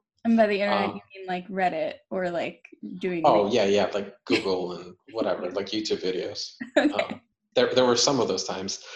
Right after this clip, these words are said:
Speaker 2: There were, uh, you know, more than one time where I slept over in lab 'cause just, like, it didn't make sense to go home for three hours to only come back.
Speaker 1: <laughs> Yeah.
Speaker 2: Or, or, and there were times, you know, uh, I'd say, you know, on average, it was,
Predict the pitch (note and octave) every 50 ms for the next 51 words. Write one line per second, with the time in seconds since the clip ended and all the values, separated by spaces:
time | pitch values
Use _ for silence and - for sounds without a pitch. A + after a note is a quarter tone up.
0 | - - - - A#2+ A2+ G2+ G2 G2 G2 G2 E2+ - - - - - G2+ F#2+ F2+
1 | F2+ F#2 F#2+ - _ _ _ _ - G#2 F#2+ F#2+ G2 G2+ G#2 G#2 G#2 G2+ G#2 G2+
2 | G2 F#2+ F2+ F#2 - F#2 F#2+ G2 G2 G2 F#2+ F#2+ F#2 F#2 F#2 F2 E2+ - _ _
3 | _ _ _ - - - - F#2 F#2 - - F#2+ F#2+ F#2 F2+ G2 G2+ F#2+ F2+ F#2
4 | F#2 F#2 F#2+ G2+ G2+ - - - G#2 - - - - - - - _ _ _ _
5 | _ - G#2 G2+ - - - - F#2+ F#2 F#2+ F#2 F#2 F#2 F2+ - - G2 F#2 F#2
6 | - - - - F#2 F#2 - G2 G2 G2+ G2+ G#2 A2 - - G#2+ G#2 A2 A2 A#2+
7 | B2 C#3 C3+ C3 - - - - A#2+ A#2 G#2+ - A2+ A2 A2 A2 G#2+ - A#2+ A2+
8 | A2+ A#2 B2+ - - - - _ _ _ _ _ - - - - G#3+ G3+ F#3+ F#3
9 | - - _ - A2 G#2+ G#2 G#2 G2+ G2+ G2+ G#2 - - - - - - A2 G2
10 | F#2+ F#2+ G2+ G2 G#2 G2+ G2+ G2+ - - G2 G2 G2 G2+ G2+ - - - - -
11 | - F#2+ F#2 - - - - _ _ _ _ _ _ - - G2+ G2+ F#2 - -
12 | - - - - - G#2+ - - C3 A#2 A#2 A2+ - - - - F3+ E3 C3+ C#3
13 | C#3 C3 B2 G#2 G2+ G#2 G2+ G2 F#2+ - - - C3 A#2+ A#2+ A#2 A2+ A2+ A2 G#2+